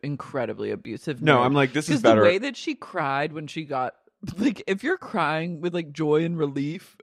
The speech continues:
Speaker 1: upon entering Mother God's house of
Speaker 2: I know.
Speaker 1: horrors,
Speaker 2: I'm like,
Speaker 1: you've been through it.
Speaker 2: I'm like, this is better. This is a better situation for her.
Speaker 1: But then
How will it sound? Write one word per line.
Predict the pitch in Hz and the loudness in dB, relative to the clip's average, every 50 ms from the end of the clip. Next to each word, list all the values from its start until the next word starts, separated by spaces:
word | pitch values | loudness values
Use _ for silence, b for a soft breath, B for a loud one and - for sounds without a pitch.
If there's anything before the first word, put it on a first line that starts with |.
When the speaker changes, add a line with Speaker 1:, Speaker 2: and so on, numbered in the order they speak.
| _ - | _ -2
Speaker 1:
upon | 185 196 226 247 185 175 170 175 - - - | 0 0 0 0 0 0 -2 -4 -6 -4 0
entering | 196 190 196 226 - 247 220 214 202 185 175 175 175 180 185 | 0 0 0 0 -2 -2 -2 -2 -2 -2 -4 -4 -4 0 2
Mother | 180 180 190 226 214 202 | 2 2 4 4 4 2
God's | 220 208 214 208 214 220 214 226 240 - | 2 2 2 4 4 4 2 2 -2 -4
house | - 240 175 160 202 - | -2 0 0 0 0 0
of | 233 - | -2 0
Speaker 2:
I | 131 | 2
know. | - 196 | 4 6
Speaker 1:
horrors, | 170 165 165 170 - | 6 6 6 6 6
Speaker 2:
I'm | 147 156 | 6 6
like, | 156 151 151 143 131 - - - | 6 6 6 6 2 0 -4 -8
Speaker 1:
you've | 202 226 208 196 | -6 -4 -4 0
been | 190 180 175 175 165 | 0 0 0 0 -2
through | - 170 170 156 131 131 | -6 -4 -4 -2 -2 0
it. | 123 127 | 4 4
Speaker 2:
I'm | 143 156 | 4 6
like, | 160 156 156 147 135 | 6 4 4 2 2
this | 135 139 139 - | 0 0 0 0
is | 151 143 135 120 | -2 -4 -2 0
better. | 101 120 110 101 101 98 101 87 | 2 4 4 4 4 2 0 0
This | 101 107 | -2 -4
is | 120 117 | -2 0
a | 123 101 | 0 2
better | 104 95 92 87 | 4 2 2 2
situation | 90 90 - 90 82 78 76 - 78 80 | -2 -6 -8 -8 -6 -6 -8 -10 -12 -14
for | - 76 76 78 | -14 -12 -12 -10
her. | 71 67 73 71 - - | -8 -8 -8 -10 -8 -8
Speaker 1:
But | - 220 208 | -6 -2 0
then | 208 202 196 220 240 214 | 2 2 2 2 -2 -6